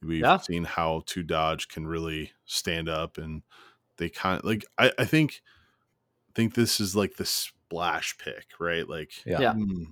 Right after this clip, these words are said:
Speaker 1: I wanna be a crazy mathematician. I'm picking this bad boy today, and let's see what, what we can do." Um, really fun.
Speaker 3: I think the thing that we're seeing with Lady Harrow coming back is just her mobility,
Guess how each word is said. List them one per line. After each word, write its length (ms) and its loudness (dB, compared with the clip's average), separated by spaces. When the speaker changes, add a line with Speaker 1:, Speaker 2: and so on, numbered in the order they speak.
Speaker 1:
I 60 0
wanna 220 4
be 220 -2
a 60 -6
crazy 680 -2
mathematician. 1000 -6
I'm 240 -10
picking 340 -4
this 200 -4
bad 320 -2
boy 220 -6
today, 580 -6
and 120 -4
let's 200 0
see 140 0
what, 280 -2
what 200 -4
we 140 -6
can 180 -10
do." 360 -6
Um, 460 -14
really 200 6
fun. 320 -10
Speaker 3:
I 80 2
think 200 6
the 100 8
thing 260 4
that 220 4
we're 340 2
seeing 340 0
with 440 -6
Lady 220 -4
Harrow 360 0
coming 320 -6
back 260 -6
is 120 -10
just 340 -2
her 140 -6
mobility, 760 -6